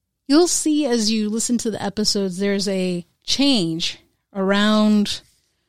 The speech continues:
one seventy-five, two hundred, something like that, where I start bringing in people to talk about mental health.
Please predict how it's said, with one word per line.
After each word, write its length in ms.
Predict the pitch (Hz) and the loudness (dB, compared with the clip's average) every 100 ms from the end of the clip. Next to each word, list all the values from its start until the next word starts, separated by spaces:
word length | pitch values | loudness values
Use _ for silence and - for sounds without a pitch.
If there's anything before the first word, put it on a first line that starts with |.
| _ | _
one 200 | - 226 | -6 -2
seventy-five, 640 | 226 233 226 220 220 214 214 | 0 0 0 0 2 2 0
two 160 | - | -4
hundred, 460 | 196 214 202 202 196 | -2 -2 -2 -4 -6
something 280 | - 214 196 | -6 -4 -2
like 180 | 190 190 | -2 -2
that, 300 | 202 196 196 - _ _ _ - | 2 2 0 -6 _ _ _ -4
where 140 | 226 | 0
I 60 | 226 | 0
start 240 | - 240 | 0 -2
bringing 320 | 247 233 226 | 0 0 0
in 60 | 208 | -2
people 260 | - 214 | -6 -8
to 100 | 202 | -8
talk 220 | 196 196 196 | -6 -6 -4
about 200 | 185 190 | -6 -4
mental 280 | 185 180 | -6 -8
health. 360 | 185 - 190 _ | -10 -14 -18 _